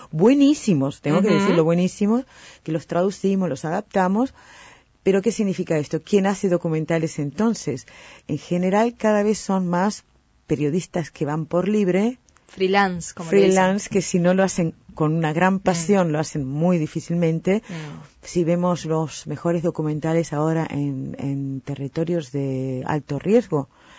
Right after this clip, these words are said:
Speaker 1: eh, guerras, eh, que desafortunadamente hay tantas en estos momentos, casi todos son hoy por hoy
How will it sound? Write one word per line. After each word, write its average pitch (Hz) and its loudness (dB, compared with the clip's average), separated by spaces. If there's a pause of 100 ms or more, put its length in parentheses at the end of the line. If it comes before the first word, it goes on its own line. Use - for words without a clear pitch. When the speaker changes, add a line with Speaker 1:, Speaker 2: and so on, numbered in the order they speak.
(320)
Speaker 1:
eh, 143 -2
guerras, 170 0 (380)
eh, 147 -4
que 139 -4
desafortunadamente 151 -4
hay 139 -6
tantas 180 -4
en 160 -6
estos 151 -8
momentos, 160 -6
casi 190 -6
todos 254 0 (580)
son 185 -2
hoy 240 4
por 175 2
hoy 185 0